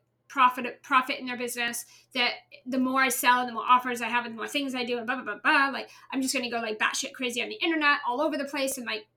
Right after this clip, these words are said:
fly by the seat of my pants every day of my life. Like, people literally think if I just keep doing that, eventually I'm gonna make money. And the problem is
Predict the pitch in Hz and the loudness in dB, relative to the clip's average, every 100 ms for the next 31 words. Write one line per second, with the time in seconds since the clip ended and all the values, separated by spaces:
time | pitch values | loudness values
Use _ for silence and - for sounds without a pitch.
0 | _ - 294 269 262 247 277 233 208 285 | _ 0 2 4 0 -2 -4 -4 -2 -2
1 | 269 240 240 226 196 269 320 311 269 240 | -2 -4 -2 -4 -2 0 2 0 -4 -8
2 | - - _ - 359 330 262 269 262 240 | -10 -20 _ 2 2 2 0 0 -2 -4
3 | 240 339 254 214 - _ _ _ 262 247 | -4 -2 -2 -4 -14 _ _ _ -2 0
4 | 254 269 277 202 - 302 294 262 214 175 | 0 -2 -4 -2 6 6 6 2 0 -2
5 | - 240 247 247 240 226 214 196 196 220 | -2 -4 -4 -6 -8 -8 -10 -10 -6 -4
6 | 233 196 220 269 - 311 359 269 240 233 | -4 -4 -6 -8 0 0 2 -2 -4 -6